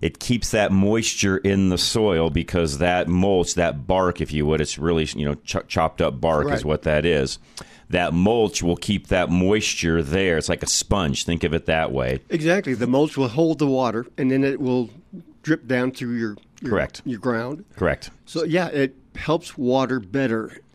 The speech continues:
Speaker 1: Yes.
Speaker 2: Longer.
Speaker 1: Yes. And it does say,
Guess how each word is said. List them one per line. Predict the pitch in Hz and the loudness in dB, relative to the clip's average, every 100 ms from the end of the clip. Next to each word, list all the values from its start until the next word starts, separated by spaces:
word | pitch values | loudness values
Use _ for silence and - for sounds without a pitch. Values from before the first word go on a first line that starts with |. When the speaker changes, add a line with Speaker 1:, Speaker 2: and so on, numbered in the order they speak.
| _ _ _ _ | _ _ _ _
Speaker 1:
Yes. | 87 73 - - - _ _ | -2 -2 -4 -10 -18 _ _
Speaker 2:
Longer. | 131 123 117 101 - | -2 0 0 -2 -2
Speaker 1:
Yes. | 95 67 - - - | -2 0 -4 -8 -2
And | 90 | 0
it | 92 87 | 2 2
does | 101 - | 0 2
say, | 107 82 80 | 0 0 0